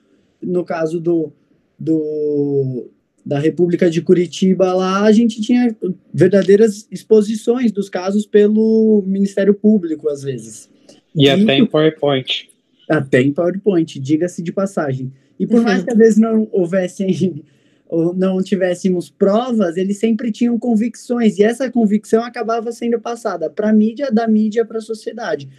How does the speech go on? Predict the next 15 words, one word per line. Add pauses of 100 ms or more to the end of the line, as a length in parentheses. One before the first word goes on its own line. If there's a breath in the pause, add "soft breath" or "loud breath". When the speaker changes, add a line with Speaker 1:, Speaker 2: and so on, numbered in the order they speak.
(180 soft breath)
Speaker 1:
E
aí
a
sociedade
criaria
um,
um,
um
estigma,
né,
que
pressiona
de
verdade
qualquer